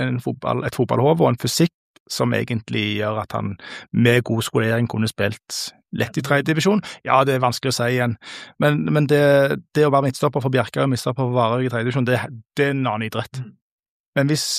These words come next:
Speaker 1: eh, de får skikk på han, og så lenge han har Ole Varhaug ved siden av seg,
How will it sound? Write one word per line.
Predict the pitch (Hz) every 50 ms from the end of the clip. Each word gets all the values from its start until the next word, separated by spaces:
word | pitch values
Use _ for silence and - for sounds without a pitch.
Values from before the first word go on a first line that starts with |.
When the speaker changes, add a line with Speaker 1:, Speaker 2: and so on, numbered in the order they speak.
| 160
Speaker 1:
eh, | 147 139 139 139
de | 143 143 135
får | - - - 135 135 135 135 135 -
skikk | - 135 - -
på | 143 143
han, | 165 202 214 202
og | - 185 147 -
så | - 151
lenge | 160 160 135 120 127 143 131
han | 127 131 135 123
har | 120 135 147 -
Ole | 156 131 127 135 135
Varhaug | 135 117 113 117 127 139 -
ved | 123
siden | - 127 123 123 127
av | 135 139 -
seg, | 202 214 220